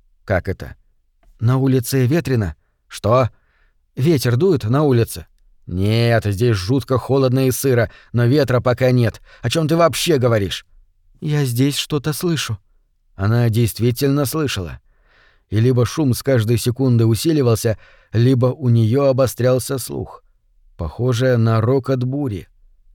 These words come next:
Или же на какой-то по-настоящему громкий и далёкий гул, но только смазанный. Ветер из-под двери усилился, и Эйприл отошла ещё на шаг. «Эйприл! Эйприл!»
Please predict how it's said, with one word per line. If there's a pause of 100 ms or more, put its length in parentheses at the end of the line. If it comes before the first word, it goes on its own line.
(120)
Или
же
на
какой-то (420)
по-настоящему
громкий
и
далёкий
гул,
но
только
смазанный. (560)
Ветер (100)
из-под
двери
усилился, (400)
и
Эйприл
отошла
ещё
на
шаг. (460)
«Эйприл! (380)
Эйприл!»